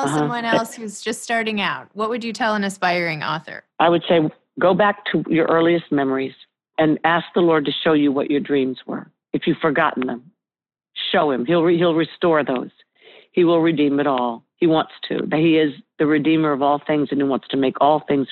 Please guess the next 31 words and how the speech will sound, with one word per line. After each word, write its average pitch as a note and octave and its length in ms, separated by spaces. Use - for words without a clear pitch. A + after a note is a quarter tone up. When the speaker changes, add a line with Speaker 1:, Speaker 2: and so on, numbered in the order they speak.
Speaker 1:
fresh C3+ 240
and C3+ 160
new. B2+ 280
He D3+ 180
says, E3+ 200
"Look F3+ 260
what G3 140
I F3 100
do. D#3 220
Behold, C#3+ 480
do D#3+ 100
you E3 80
not E3+ 280
see F#3+ 160
what E3+ 140
I'm C#3 200
doing? E3 420
Open F#3 240
your D#3 160
eyes," A#2+ 180
basically. - 520
"I D#3+ 320
am D3 200
making, C#3+ 520
you D3+ 120
know, B2+ 220
a E3+ 140
garden E3 640
from C3+ 160
the C3+ 80
wasteland, - 640